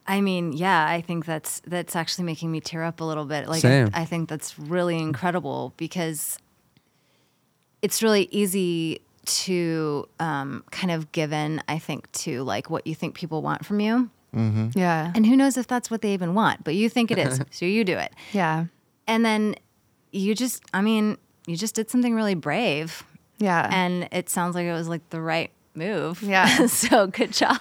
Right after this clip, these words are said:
Speaker 4: Yeah. Thank you. <laughs> The album I am releasing next year is, like, all, like, mostly about being in love,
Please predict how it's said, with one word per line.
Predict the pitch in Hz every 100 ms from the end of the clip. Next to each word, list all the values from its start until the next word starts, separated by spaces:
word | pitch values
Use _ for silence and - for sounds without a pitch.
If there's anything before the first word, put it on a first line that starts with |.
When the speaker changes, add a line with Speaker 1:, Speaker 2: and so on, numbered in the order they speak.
| -
Speaker 4:
Yeah. | 226 233 185 156 220 - _ _ _
Thank | 220 214
you. | -
<laughs> | - - 214 269 - - - -
The | 214
album | 208 220 233 214
I | 196 190 190
am | 185 185 147 185 185 185 180 175
releasing | 190 180 196 185
next | 190 - 190
year | 170 165 151 - _
is, | 185 180 175
like, | 185 165 160 160 - - _ _ _ - -
all, | 196 185 180 -
like, | 196 190 190
mostly | 202 208 214 214 214 196
about | 185 180
being | 180 180
in | 170 165 180
love, | 180 143 151 185